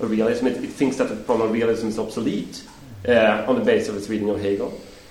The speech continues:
But he's very c-, concerned with linking, making philosophy responsible in relation to science, but not just by s-, conceding everything to science, but saying, like, if we're gonna understand how creatures like us functions, we need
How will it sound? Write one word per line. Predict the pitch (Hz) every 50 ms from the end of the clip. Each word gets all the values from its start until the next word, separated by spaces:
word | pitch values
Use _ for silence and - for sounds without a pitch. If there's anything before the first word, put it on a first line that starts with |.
| - -
But | - 151 139 120 - - - - - -
he's | 143 135 -
very | 110 - 120 127 143 175 196 - -
c-, | - - - - - -
concerned | - 127 117 113 - - 113 101 98 101 98 101 98 - - -
with | 110 123 113
linking, | 117 123 113 107 110 107 - 120 110 104 101 101 - - - - - - - - - -
making | 117 117 113 120 113
philosophy | 110 135 127 123 - - - - 120
responsible | 110 110 - - - 110 107 - 117 110
in | 110 110
relation | 107 107 107 101 - 101
to | -
science, | - - 196 220 226 185 123 117 113 113 - - - - - - -
but | - 139 123 - - - - - -
not | 117 135 151 175 185 - -
just | 156 131 - - -
by | 120 110
s-, | - - - - - - - - - - -
conceding | - 127 - - 180 196 180
everything | 156 139 127 - 131 120
to | 113
science, | - - 135 127 131 123 113
but | - - 113 -
saying, | - 147 143 131 120
like, | 113 113 113 - - - - - - - -
if | - 117
we're | 120
gonna | 147 147 156
understand | 151 151 151 - 170 156 151
how | 135
creatures | 117 - - 127 - - -
like | 117 110 - - - - -
us | 123 120 - -
functions, | - 131 139 - - - 120 123 143 - - - - - - - - - -
we | 113
need | 110 117 123 131 139 - - - - -